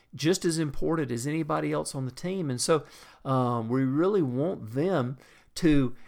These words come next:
not just think of themselves in this, this component of, you know, "I'm carrying a gun and I'm protecting the church," but they're protecting the church on a spiritual level as well. They're praying for the pastor while he's preaching. Um, you know, they're, they're looking after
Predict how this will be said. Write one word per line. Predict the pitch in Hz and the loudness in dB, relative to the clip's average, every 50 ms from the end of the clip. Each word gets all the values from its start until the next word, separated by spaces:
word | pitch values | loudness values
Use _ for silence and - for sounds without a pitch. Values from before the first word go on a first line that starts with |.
| - - - | -16 -6 0
not | 143 160 - 175 | 2 2 2 2
just | 175 185 151 - - | 0 -2 -2 -2 -2
think | 185 165 156 - | -2 -4 -2 -4
of | 151 131 | -4 -4
themselves | 135 135 127 123 127 - - 151 143 143 139 135 127 117 131 | -2 -2 -2 -2 -2 0 0 2 2 2 2 2 0 -2 -4
in | 127 120 | -4 -4
this, | 123 120 - - - | -4 -2 -2 -2 -2
this | - - 139 127 - | -2 -4 -4 -4 -4
component | - - 139 120 - - 147 139 131 127 123 113 | -4 -6 -6 -6 -4 -4 -2 -2 -2 -2 -2 -2
of, | 113 107 120 | -4 -4 -4
you | 131 | -4
know, | 120 110 104 | -2 -2 -4
"I'm | 120 131 | -4 -6
carrying | - - 156 139 131 120 | -6 -6 -4 -2 -2 -4
a | 110 | -4
gun | 101 127 139 143 143 131 | -2 -2 0 0 0 0
and | 120 | -2
I'm | 110 113 - | -4 -4 -6
protecting | 127 117 - - 131 - - - 110 104 104 | -8 -8 -6 -4 -4 -4 -4 -8 -10 -10 -10
the | 107 | -10
church," | - - - 175 190 196 - - - - - - - - - - - - - - | -10 -4 0 0 0 0 0 -4 -10 -16 -20 -20 -20 -20 -20 -20 -20 -18 -6 -4
but | 135 127 - | -4 -2 0
they're | 196 262 | 0 -2
protecting | 254 - 196 - - 190 202 196 - 175 156 | -2 -4 -6 -6 -6 -6 -6 -6 -6 -8 -8
the | 143 139 | -8 -8
church | - - 170 165 - - | -4 -4 -4 -4 -4 -4
on | 139 123 | -6 -4
a | |
spiritual | 113 - - - - - 151 170 185 180 - 156 135 | -2 -2 -2 -2 -4 -4 -2 -2 -2 -4 -4 -6 -4
level | 135 135 135 127 120 120 113 | -2 -2 -2 -2 -2 -4 -6
as | 104 95 | -6 -8
well. | 107 110 127 143 120 107 | -8 -8 -6 -6 -4 -4
They're | - 160 | -4 -4
praying | 160 - - - 165 180 196 202 196 175 | 2 6 8 8 8 6 2 -2 -4 -6
for | - 196 170 | -6 -6 -6
the | 160 | -6
pastor | - - - 147 151 160 165 - - 165 135 | -8 -8 -6 -6 -4 -4 -6 -6 -8 -10 -10
while | 131 143 147 151 151 | -8 -8 -6 -6 -6
he's | 143 131 - | -6 -8 -8
preaching. | - - - 135 147 147 - - - - - - - - - - - - - - - | -10 -6 -4 -4 -4 -4 -6 -8 -12 -12 -14 -18 -20 -20 -20 -20 -20 -20 -20 -12 -6
Um, | 127 120 117 113 110 104 95 98 - - - - - - _ - | -4 -2 -2 -2 -2 -4 -6 -8 -12 -16 -20 -20 -20 -20 _ -4
you | 127 123 | -2 0
know, | 131 127 135 156 160 - _ _ _ _ _ - | 0 0 0 0 -4 -8 _ _ _ _ _ 0
they're, | 139 143 143 135 139 143 | 2 4 4 4 2 2
they're | 135 143 151 151 143 | 0 0 2 2 0
looking | 127 127 139 170 180 - 180 147 143 147 | 0 2 2 0 0 0 -2 -2 -2 -2
after | 147 147 156 156 - - - 139 117 107 104 - | -2 -2 -4 -4 -6 -8 -4 -2 -2 -2 -2 -4